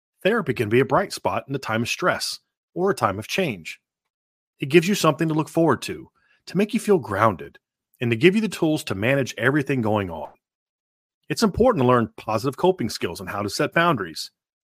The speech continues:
There are ways to make sure you have the tools to be the best version of yourself.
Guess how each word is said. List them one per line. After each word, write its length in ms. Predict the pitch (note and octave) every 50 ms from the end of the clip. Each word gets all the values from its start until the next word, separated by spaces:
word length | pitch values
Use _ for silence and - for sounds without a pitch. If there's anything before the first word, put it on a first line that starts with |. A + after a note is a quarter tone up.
| _ _ _ _ _ -
There 100 | F3 F3+
are 80 | E3
ways 300 | D3 F#3 G3+ G#3 - -
to 100 | - C#3
make 160 | C#3+ D3 B2
sure 180 | - - D#3+ D3
you 140 | C#3 C3 A#2
have 160 | B2+ B2 A#2
the 80 | A#2 A2
tools 360 | - - - E3 F3 E3 -
to 100 | - A#2+
be 100 | A2+ G#2+
the 80 | F#2+
best 420 | F2+ - - C#3 C#3+ C3+ - - -
version 300 | B2 A#2+ A2 G2 G#2+ G2+
of 80 | F#2+
yourself. 540 | F#2 F#2 - - - - - - - - -